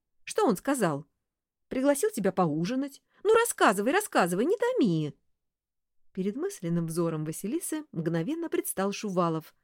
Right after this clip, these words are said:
которого она недавно едва не зацеловала на лестничной площадке. Для правдоподобного вранья ей необходим был какой-нибудь реальный индивид, коего можно было бы описывать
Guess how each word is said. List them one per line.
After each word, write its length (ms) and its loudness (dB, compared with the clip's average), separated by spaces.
которого 380 -4
она 120 -4
недавно 380 -2
едва 260 -4
не 100 -4
зацеловала 560 -4
на 120 -4
лестничной 500 -4
площадке. 800 -12
Для 180 -2
правдоподобного 920 -2
вранья 520 -2
ей 260 -2
необходим 600 -2
был 140 2
какой-нибудь 560 0
реальный 480 2
индивид, 600 -2
коего 300 -2
можно 320 -2
было 200 0
бы 120 0
описывать 560 -4